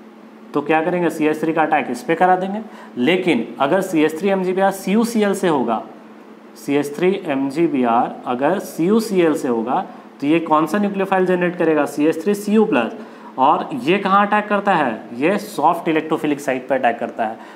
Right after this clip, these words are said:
तो इस तरह से तुम्हारा ये, आगे तुम्हारा proceed कर सकते हैं। तो वो वाला तुम्हारा जो question होगा,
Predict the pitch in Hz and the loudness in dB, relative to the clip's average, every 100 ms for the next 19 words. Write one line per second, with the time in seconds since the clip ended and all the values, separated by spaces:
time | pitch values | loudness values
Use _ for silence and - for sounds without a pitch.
0 | - 143 147 156 151 160 156 147 156 143 | -6 -4 -2 0 0 0 0 2 4 2
1 | 147 165 165 - 160 151 - - 135 143 | 0 -2 -4 -12 -10 -10 -6 0 2 2
2 | 151 143 139 147 143 139 139 147 139 135 | 0 0 2 2 0 -2 0 0 0 -2
3 | - 147 139 139 147 147 139 139 143 143 | 0 2 4 4 6 4 4 2 2 -2
4 | 131 - 139 127 117 165 | -4 -2 -2 0 0 -2